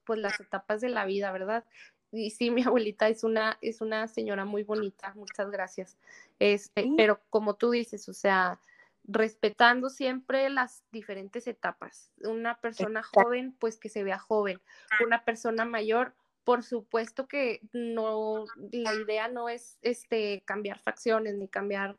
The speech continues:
Speaker 1: cuerpos, ni nada. Pero, te digo, buscar la salud, y es que la salud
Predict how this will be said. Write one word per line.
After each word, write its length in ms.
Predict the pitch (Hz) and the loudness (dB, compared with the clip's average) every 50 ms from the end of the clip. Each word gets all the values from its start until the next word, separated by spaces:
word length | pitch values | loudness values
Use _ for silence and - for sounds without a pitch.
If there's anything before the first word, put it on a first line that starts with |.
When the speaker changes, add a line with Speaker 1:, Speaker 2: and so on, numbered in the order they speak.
| _ | _
Speaker 1:
cuerpos, 400 | _ 214 214 214 214 _ 208 202 202 | _ 0 0 0 0 _ -4 -4 -2
ni 120 | 196 190 | -4 -4
nada. 320 | 190 196 196 196 190 185 - _ - - - _ _ _ | -4 -4 -4 -4 -4 -6 -8 _ -20 -20 -20 _ _ _
Pero, 640 | _ 247 240 240 233 233 220 220 214 208 202 196 - _ _ - 208 196 - _ - - - - | _ 6 6 8 6 4 4 2 2 0 -2 -6 -10 _ _ -18 -18 -18 -18 _ -14 -12 -4 -2
te 140 | - 233 220 214 | 0 0 0 0
digo, 380 | 226 226 208 214 208 202 - _ _ 208 208 _ - - 196 | -4 -4 -4 -4 -4 -6 -8 _ _ -20 -20 _ -20 -10 -8
buscar 400 | 226 240 - - - 247 233 240 | -6 -6 -6 -2 0 0 2 2
la 140 | 254 285 294 | 2 0 0
salud, 440 | - - 254 233 226 233 233 214 - _ | 0 0 0 2 2 2 0 -2 -6 _
y 160 | - 214 220 214 | -8 -4 -2 -2
es 100 | 214 - | -4 -4
que 120 | - 254 | -6 -6
la 140 | 262 269 254 | -4 -4 -6
salud 380 | 262 240 220 214 226 262 285 | -6 -8 -4 -2 -2 -2 -2